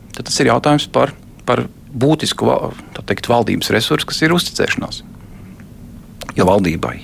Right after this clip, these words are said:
ir lielāka uzticība, jo viņa, ā, nāk klajā ar, nu, pamatotākiem lēmumiem, kas tiek paskaidroti pēc iespējas, jo lielāka iespēja, ka cilvēki šos te, nu, šos valdības lēmumus pieņems, pieņems,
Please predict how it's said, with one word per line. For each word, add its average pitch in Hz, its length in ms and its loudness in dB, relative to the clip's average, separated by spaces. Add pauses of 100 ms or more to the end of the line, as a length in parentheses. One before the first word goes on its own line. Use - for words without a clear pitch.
ir 98 160 0
lielāka 101 320 2
uzticība, - 380 0
jo 104 100 6
viņa, 117 180 6 (600)
ā, - 80 4 (960)
nāk 104 160 4
klajā 113 320 4
ar, - 160 2 (160)
nu, 113 160 4 (640)
pamatotākiem - 800 2 (340)
lēmumiem, 110 460 4
kas - 160 -2
tiek - 160 0 (160)
paskaidroti - 640 -2
pēc - 220 0
iespējas, - 320 0
jo 139 160 8
lielāka 127 420 4
iespēja, 78 380 0
ka - 100 0
cilvēki 127 440 2 (200)
šos 92 220 -6
te, 107 160 2 (340)
nu, 120 240 2
šos - 240 -4
valdības 117 300 2
lēmumus 127 260 4
pieņems, 120 380 4 (520)
pieņems, 127 360 4